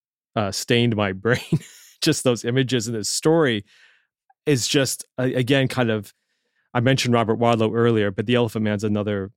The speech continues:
figure in history who's really, I think, kind of helped shape my fascination with the odd and unusual. And his life was just so, you know, in, in some ways tragic and in some ways triumphant. You know, here was a guy who had, uh, the worst hand one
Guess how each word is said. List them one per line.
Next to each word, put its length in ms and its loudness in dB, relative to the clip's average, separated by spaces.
figure 380 2
in 80 -2
history 440 -4
who's 240 -8
really, 320 -4
I 60 -8
think, 220 -6
kind 160 -8
of 80 -10
helped 300 -8
shape 260 -4
my 140 -6
fascination 760 -6
with 120 -10
the 80 -8
odd 160 -6
and 100 -4
unusual. 580 -6
And 140 -10
his 180 -6
life 300 -2
was 120 -4
just 360 -6
so, 380 -2
you 100 0
know, 200 -4
in, 220 -6
in 160 2
some 240 0
ways 200 0
tragic 460 0
and 100 0
in 60 0
some 220 -2
ways 200 0
triumphant. 640 -4
You 80 -4
know, 140 -2
here 160 -2
was 160 -4
a 60 -2
guy 200 -4
who 240 -4
had, 280 -6
uh, 140 -4
the 200 -2
worst 340 0
hand 420 0
one 400 -2